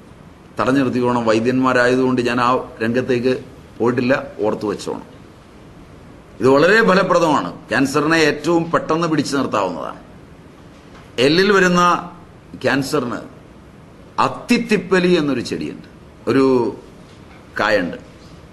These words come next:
ആദ്യത്തെ മഴയോടെ വയനാട് പ്രദേശങ്ങളിൽ മണ്ണിൽ നിന്ന് പൊന്തി വരുന്ന നിലച്ചക്ക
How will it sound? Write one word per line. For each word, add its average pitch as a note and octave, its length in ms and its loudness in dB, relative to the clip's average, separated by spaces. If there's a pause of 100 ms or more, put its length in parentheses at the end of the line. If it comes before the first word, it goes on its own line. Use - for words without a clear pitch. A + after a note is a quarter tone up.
(500)
ആദ്യത്തെ C3+ 380 2
മഴയോടെ C3 640 4 (400)
വയനാട് C3+ 460 2
പ്രദേശങ്ങളിൽ A#2+ 720 -2 (400)
മണ്ണിൽ C3+ 380 4
നിന്ന് D3 200 2
പൊന്തി A#2 320 0
വരുന്ന A#2+ 300 0
നിലച്ചക്ക A#2+ 680 0